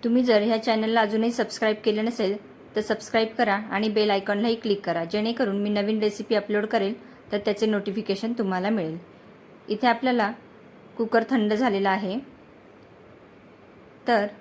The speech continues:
मी हे पातेलं आता काढून घेते आणि त्या चिंच आणि खजूरमध्ये जे पाणी होतं ते आपण एका चाळणीच्या साहाय्याने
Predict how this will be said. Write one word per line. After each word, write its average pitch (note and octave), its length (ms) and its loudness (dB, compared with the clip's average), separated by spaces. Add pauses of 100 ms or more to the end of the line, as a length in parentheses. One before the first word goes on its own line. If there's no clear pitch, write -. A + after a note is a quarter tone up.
(160)
मी A3+ 60 -2
हे A#3+ 100 2
पातेलं A3 400 0
आता G#3+ 140 0
काढून G#3+ 320 2
घेते B3 360 0 (1700)
आणि G#3+ 320 -2 (1000)
त्या G#3 200 2
चिंच A3 340 0
आणि A3+ 540 2
खजूरमध्ये G#3+ 800 0 (240)
जे G#3+ 100 2
पाणी G3+ 320 0
होतं A#3+ 380 0 (120)
ते A3 60 2
आपण G#3+ 320 0 (520)
एका G#3 220 -2
चाळणीच्या G#3 540 0
साहाय्याने G#3+ 500 -2